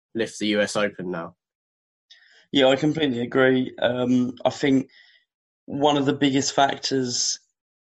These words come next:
Speaker 2: in, in how it, how it goes down in the memory is, is how Novak Djokovic does. You know, say Novak Djokovic pulls up injured in the second round, has to withdraw,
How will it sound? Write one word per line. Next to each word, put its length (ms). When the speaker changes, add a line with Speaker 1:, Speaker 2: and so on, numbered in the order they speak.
Speaker 2:
in, 360
in 280
how 460
it, 320
how 260
it 120
goes 260
down 180
in 100
the 80
memory 480
is, 420
is 120
how 160
Novak 300
Djokovic 520
does. 400
You 60
know, 220
say 260
Novak 360
Djokovic 580
pulls 340
up 200
injured 380
in 140
the 80
second 420
round, 500
has 220
to 100
withdraw, 600